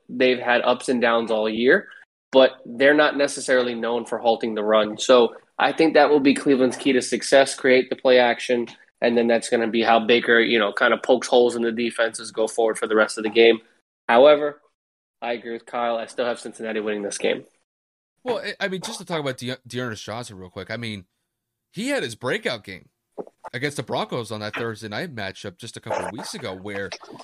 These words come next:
Speaker 2: he came up with some huge plays for Cleveland, especially, like, some really crucial third down conversions getting towards the end of that game. And that was a game where I actually picked the Broncos to win that game just because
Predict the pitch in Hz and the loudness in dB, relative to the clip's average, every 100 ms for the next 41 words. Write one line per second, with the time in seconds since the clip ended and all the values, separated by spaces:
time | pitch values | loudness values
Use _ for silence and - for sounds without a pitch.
0 | - - 240 - 196 170 151 - 123 - | -20 -12 -12 -10 -8 -6 -6 -8 -12 -12
1 | 104 _ - 247 403 330 - - 120 98 | -18 _ -16 -10 -6 -6 -8 -14 -14 -14
2 | - - _ _ - _ _ _ 123 - | -14 -16 _ _ -20 _ _ _ -12 -8
3 | 127 113 95 92 107 - 180 208 160 110 | -8 -8 -10 -16 -16 -8 -8 -6 -8 -10
4 | - 98 98 131 143 147 127 - 135 120 | -12 -16 -10 -4 -4 -4 -8 -12 -14 -14
5 | 117 - 123 120 117 110 101 - _ _ | -14 -10 -8 -8 -8 -8 -8 -14 _ _
6 | - - 117 107 127 139 107 92 - _ | -14 -12 -12 -6 -4 -4 -8 -10 -14 _
7 | _ _ _ - 110 123 117 120 113 98 | _ _ _ -18 -8 -8 -8 -8 -8 -8
8 | 104 113 107 104 92 92 117 110 90 _ | -12 -12 -10 -10 -10 -12 -12 -14 -18 _
9 | _ _ _ _ - 113 107 113 175 285 | _ _ _ _ -12 -12 -10 -8 -6 -6
10 | 147 135 127 120 113 123 - 117 - - | -8 -8 -6 -6 -4 -4 -6 -12 -14 -14
11 | 104 117 233 160 107 - - _ _ - | -8 -6 -6 -8 -10 -12 -18 _ _ -18
12 | 120 113 117 107 101 135 196 135 - 120 | -14 -10 -8 -8 -8 -8 -8 -10 -14 -12
13 | 127 113 | -10 -10